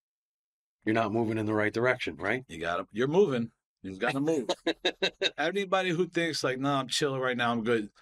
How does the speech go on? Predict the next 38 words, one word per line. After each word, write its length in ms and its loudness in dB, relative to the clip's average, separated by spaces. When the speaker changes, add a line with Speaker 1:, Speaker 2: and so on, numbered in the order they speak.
Speaker 2:
you're 200 2
moving. 520 2
You're 220 -2
in 160 0
reverse 500 0
'cause 240 -6
the 100 -6
world 320 0
is 80 -4
fucking 340 -2
moving. 380 -2
You're 220 2
here 300 -2
stagnant. 500 0
Everybody 440 0
else 220 -2
is 100 -4
doing 280 2
this. 300 -2
It's 200 -2
like 180 2
people 260 2
that 120 0
are 40 0
like, 160 -4
"No, 100 0
I'm 280 0
good. 300 2
I 80 -2
don't 180 -4
do 140 -2
social 420 -2
media. 440 0
I 180 0
don't 140 -4
do 200 2
a 80 4
phone. 540 -4